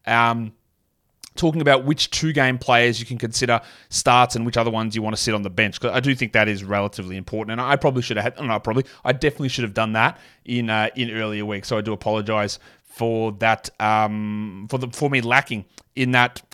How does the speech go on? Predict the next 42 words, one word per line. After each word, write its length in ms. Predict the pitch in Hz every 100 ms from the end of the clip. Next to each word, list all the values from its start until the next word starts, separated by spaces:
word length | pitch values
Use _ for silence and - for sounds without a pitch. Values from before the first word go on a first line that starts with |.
| -
in 100 | 147
that 140 | 143
regard. 380 | 143 151 175 104 - _ _ _ _ _ _ _ _ _ _ -
Today's 420 | 170 180 185 151 -
episode 500 | 175 185 185 123 - _ _ _
is 140 | 165 143
brought 220 | 165 170
to 140 | 160
you 100 | 160
by 520 | 127 123 127 131 131 - _
Prize 360 | - 160 190 202
Picks. 180 | 131 -
Prize 240 | 165 170
Picks 240 | 165 139 - - - - _
is 140 | 147
daily 200 | 147 151
fantasy 320 | 135 127 120 120
sports 300 | - 117 -
made 180 | 113
easy. 380 | 120 117 123 120
It's 160 | - 123
the 60 | 127
largest 320 | 139 135 123
daily 200 | 123 120
fantasy 380 | 123 117 113 117
sports 240 | 117 110
platform 400 | - 123 117 120
in 120 | 117
North 200 | 117 117
America. 460 | 110 120 131 127 127
It's 140 | 143
the 180 | 165 165
easiest 340 | 196 190 175
and 160 | 160 151
most 260 | 165 175 165
exciting 580 | 151 - 175 180 180
way 260 | 139 127 127 - -
to 100 | -
play 240 | 156 139 135
daily 340 | 131 110 110
fantasy 440 | 107 101 104 101 104
sports. 460 | - 214 190 -